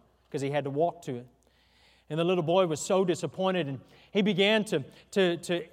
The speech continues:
uh, ask his father and say, "Please, Dad, let me go to this party. I wanna go so bad." And, and so finally the dad relented and said, "All right, you could go." And the little boy bundled up his hat and got his coat on, put his scarf around his neck so he wouldn't freeze to death, and he started down the road.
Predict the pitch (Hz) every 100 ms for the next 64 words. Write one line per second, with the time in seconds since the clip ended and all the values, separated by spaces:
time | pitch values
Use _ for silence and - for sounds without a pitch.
0 | 147 156 151 185 233 - 196 - 214 208
1 | 180 202 180 139 226 285 240 160 175 175
2 | 262 294 214 247 302 302 196 180 - 220
3 | 254 233 240 302 220 269 262 262 196 233
4 | 220 180 139 - - - 165 185 160 208
5 | 226 202 165 170 190 170 180 214 160 143
6 | 151 139 196 139 139 160 180 143 131 120
7 | - _ _ _ _ _ _ _ 180 214
8 | 202 170 220 185 202 202 190 214 170 -
9 | 208 208 214 156 123 - - 190 170 -
10 | 208 214 208 208 190 208 - - 208 208
11 | 208 208 196 151 202 208 196 196 202 -
12 | 202 226 220 190 190 208 202 151 131 -
13 | - - 208 214 185 196 196 190 196 190
14 | 151